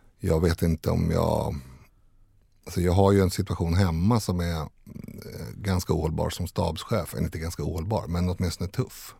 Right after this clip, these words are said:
Ehm, och jag tror att det finns andra som gör ministerdelarna mycket bättre än jag.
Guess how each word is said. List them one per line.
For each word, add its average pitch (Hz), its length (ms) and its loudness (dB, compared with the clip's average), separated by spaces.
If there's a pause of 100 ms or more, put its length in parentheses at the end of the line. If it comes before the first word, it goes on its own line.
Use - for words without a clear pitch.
(120)
Ehm, 113 680 -6 (360)
och 78 480 -4
jag 85 120 -6
tror 82 300 -4
att - 340 -10
det 85 100 -4
finns 85 180 -4
andra 82 340 -4
som 78 180 -8
gör 76 180 -6
ministerdelarna 76 880 -8
mycket - 380 -12
bättre - 240 -14
än 65 60 -10
jag. - 160 -12